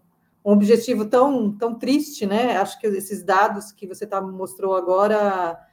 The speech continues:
eu tava com onze mil ainda na cabeça, né? A gente vai registrando esses números e a cada dia esses números vão nos impactando. Sabe que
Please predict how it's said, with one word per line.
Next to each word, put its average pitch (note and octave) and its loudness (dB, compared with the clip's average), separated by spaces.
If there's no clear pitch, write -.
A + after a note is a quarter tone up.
eu G3 -4
tava B3+ 6
com C4+ 4
onze D4 6
mil B3 0
ainda A3 0
na G#3+ 2
cabeça, G#3+ 0
né? G3+ -6
A F#3 -4
gente G#3 -6
vai A#3 2
registrando A#3+ -4
esses A3 -6
números A#3 -8
e A3 -4
a G#3+ -4
cada A3 -2
dia A3+ -6
esses G#3 -8
números G#3 -6
vão G#3 -4
nos G#3 -4
impactando. G3 -8
Sabe G3 -12
que F#3+ -12